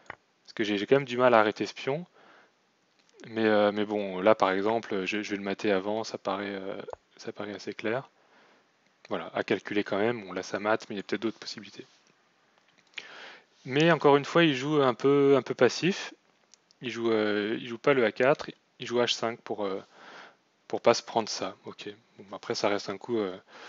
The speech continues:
on va dire, euh, G quatre, c'était pas mon, mon idée, tour G quatre, c'était pas mon, mon idée, euh, number one, donc, euh, donc, euh, bah, c'est, <laughs> ça reste un coup de défense, euh, très, un peu, un peu faiblard.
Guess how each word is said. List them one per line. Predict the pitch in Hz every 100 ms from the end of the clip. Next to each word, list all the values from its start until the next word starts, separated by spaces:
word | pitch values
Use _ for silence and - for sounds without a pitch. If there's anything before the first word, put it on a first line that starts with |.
| - - - - - - _ _ _ _ _ -
on |
va | 101
dire, | 113 110
euh, | 110
G | 104 120
quatre, | 147 143
c'était | - 120
pas | -
mon, | 131 123 117
mon | 113 113
idée, | 113 131
tour | - 123
G | 117
quatre, | 147
c'était | - 127
pas | 131
mon, | 120
mon | 110 110 107
idée, | 107 113
euh, | 110 104 104
number | 104 104 101
one, | 131 147
donc, | 113 98 107
euh, | 95 87 90 92 _ _ _ _ _
donc, | 120 101 -
euh, | 98 98 98 _ _ _ _ _ _ _ _ _ _ _ _
bah, | - -
c'est, | - -
<laughs> | - - - - -
ça | - 98
reste | 98
un | 101
coup | -
de | 101
défense, | 104 - 123 -
euh, | 107 98
très, | - 107 98 95 92 90 90 90 92 101 - _ - - - - -
un | 107
peu, | - 110
un | 101
peu | 131
faiblard. | - 110 107 135 165 139